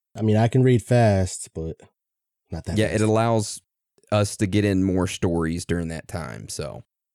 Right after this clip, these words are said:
Speaker 2: just a little heads up. Uh, also, we are doing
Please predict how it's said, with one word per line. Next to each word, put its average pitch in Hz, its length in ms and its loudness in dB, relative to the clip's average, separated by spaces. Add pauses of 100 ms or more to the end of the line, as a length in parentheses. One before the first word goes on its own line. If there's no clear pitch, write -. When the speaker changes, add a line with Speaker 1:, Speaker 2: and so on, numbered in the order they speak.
(340)
Speaker 2:
just - 140 -10
a 131 60 0
little 117 160 4
heads 110 240 0
up. 113 160 2 (160)
Uh, 107 300 0
also, 147 500 2 (720)
we 101 400 2
are 101 360 0
doing 104 800 2